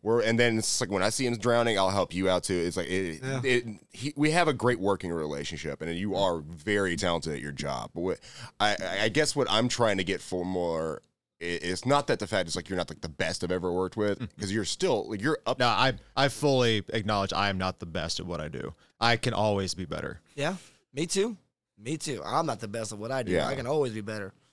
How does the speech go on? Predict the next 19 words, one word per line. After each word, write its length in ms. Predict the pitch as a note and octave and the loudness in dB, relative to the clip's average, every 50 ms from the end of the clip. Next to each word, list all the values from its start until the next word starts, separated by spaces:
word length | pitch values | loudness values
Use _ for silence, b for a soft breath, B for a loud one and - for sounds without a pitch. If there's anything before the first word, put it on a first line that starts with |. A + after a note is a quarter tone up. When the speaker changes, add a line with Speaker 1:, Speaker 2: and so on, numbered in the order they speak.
| _ _ _ - | _ _ _ 0
Speaker 1:
But 140 | G#2+ G2+ | 0 2
Speaker 2:
I'm 40 | C#3 C#3+ | 4 4
Speaker 1:
there's 160 | C#3 C#3 C#3 | 4 4 4
people 340 | C#3 C#3+ D3 C#3+ B2+ C#3+ B2 | 4 4 4 4 6 6 6
Speaker 2:
constantly 60 | A2 G2+ | 8 8
Speaker 1:
out 160 | G#2 A2 A#2 | 8 6 4
there, 100 | A#2 F#2+ | 4 4
Speaker 2:
learning. 200 | G#2 G#2+ G#2 G2+ - - | 4 4 4 2 0 -2
Speaker 1:
like, 20 | |
I 120 | - A2 A#2 | -2 0 2
don't 160 | B2 A#2 G#2 | 2 2 2
know, 100 | G#2 G2+ | 2 2
it's 240 | C#2 E2 F#2 - - | 2 0 0 -2 -2
hard, 320 | - G2+ G2+ G2+ D#2 C#2 | 0 2 2 2 2 0
'cause 120 | D#2+ E2+ F#2 | -4 -6 -6
I 60 | E2+ | -4
feel 120 | - C#3 B2 | -2 0 0
like 160 | G#2+ - - - _ E2+ D#2 _ _ | 0 0 -2 -8 _ -20 -20 _ _
Johnny 520 | - G2 F2+ D2 F#2 G#2+ B2+ D3+ F3 E3+ | -2 0 0 2 2 0 0 0 -2 -4